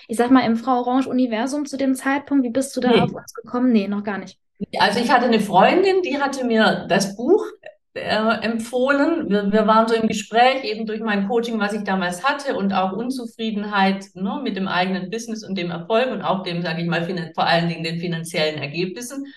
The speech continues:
Speaker 2: für das an Invest und Energie und Arbeit, was sozusagen, äh, reingesteckt wurde. Sie hat mir das Buch, ähm, empfohlen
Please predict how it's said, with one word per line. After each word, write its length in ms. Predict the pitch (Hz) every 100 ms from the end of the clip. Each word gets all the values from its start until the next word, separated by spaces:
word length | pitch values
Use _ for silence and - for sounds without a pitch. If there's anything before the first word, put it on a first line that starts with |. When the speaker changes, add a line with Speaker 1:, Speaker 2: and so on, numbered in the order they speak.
| - _ _
Speaker 2:
für 120 | 226
das 340 | 202 208 208 -
an 300 | 180 190 170
Invest 600 | 180 180 175 185 226 -
und 160 | - 185
Energie 400 | 170 170 170 202
und 140 | 170
Arbeit, 440 | 165 156 180 214 214
was 220 | 220 -
sozusagen, 440 | - 208 208 220
äh, 80 | - 185 196 196
reingesteckt 520 | 202 208 208 202 226 202
wurde. 240 | 240 262 - - - _
Sie 100 | 202
hat 100 | 202
mir 100 | 208
das 240 | 190 185 -
Buch, 400 | 208 254 302 -
ähm, 340 | 220 226 240
empfohlen 640 | 233 240 - 247 247 294